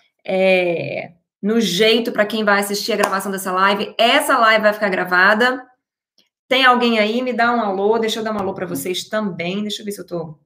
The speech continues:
conectada aqui. Acho que tô. Tô, peraí. Cadê? Cadê a minha live? Vocês estão me ouvindo direitinho? Tá tudo funcionando? Vamos ver aqui.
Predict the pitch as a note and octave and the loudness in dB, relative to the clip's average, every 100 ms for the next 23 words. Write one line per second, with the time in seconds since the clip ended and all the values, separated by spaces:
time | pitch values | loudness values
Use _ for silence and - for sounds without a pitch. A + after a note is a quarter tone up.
0 | _ _ _ E3+ E3+ - E3 E3 D3+ - | _ _ _ -10 -10 -10 -8 -8 -10 -12
1 | E3 E3+ G3 - - - - - _ _ | -16 -16 -14 -14 -14 -14 -12 -12 _ _
2 | _ _ _ _ _ _ D#3 - - D#3 | _ _ _ _ _ _ -10 -8 -8 -8
3 | D3 C#3+ - _ _ _ _ _ _ _ | -8 -12 -16 _ _ _ _ _ _ _
4 | _ _ _ _ _ _ _ _ _ - | _ _ _ _ _ _ _ _ _ -20
5 | _ _ _ - F3+ D3 C#3 - - G#3 | _ _ _ -4 -2 0 -4 -8 0 4
6 | G3 E3 D3+ C#3+ A#2+ - - - _ _ | 4 4 2 -2 -2 -6 -8 -16 _ _
7 | _ _ _ _ A3 A3 C4 B3 A#3 A#3 | _ _ _ _ 0 2 4 4 4 4
8 | G#3 G#3+ G3 - C4+ A#3+ A3 - G#3 G#3 | 4 4 2 0 0 0 -2 -4 -4 -2
9 | F#3+ A3 C4 C4+ C4+ C#4 C#4+ C#4+ G#3 G3+ | 2 4 6 6 4 4 4 0 -4 -4
10 | G3 F#3+ F#3+ F3+ E3+ D#3+ D3 | -2 -4 -4 -8 -10 -12 -16